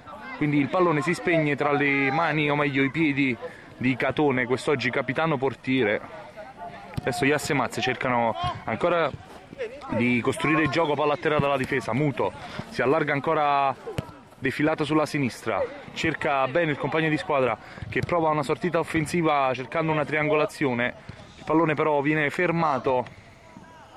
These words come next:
in fallo laterale, ancora Asse Maz centralmente, Muto anticipato, poi riconquista ancora il pallone di sinistro, bellissimo, bellissimo il tiro di Muto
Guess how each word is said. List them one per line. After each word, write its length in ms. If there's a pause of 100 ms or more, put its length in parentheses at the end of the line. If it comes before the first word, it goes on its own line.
(360)
in 120
fallo 220
laterale, 560 (360)
ancora 600
Asse 240
Maz 280
centralmente, 680
Muto 320
anticipato, 800 (720)
poi 260
riconquista 420
ancora 220
il 40
pallone 360
di 80
sinistro, 1080 (400)
bellissimo, 960
bellissimo 640
il 120
tiro 200
di 80
Muto 420